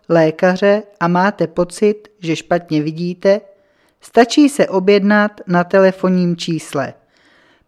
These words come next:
pět set sedmnáct nula sedmdesát šest osm set.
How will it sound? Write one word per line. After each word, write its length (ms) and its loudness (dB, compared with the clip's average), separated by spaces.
pět 280 4
set 340 -6
sedmnáct 880 0
nula 580 4
sedmdesát 1120 -2
šest 760 0
osm 560 2
set. 680 -4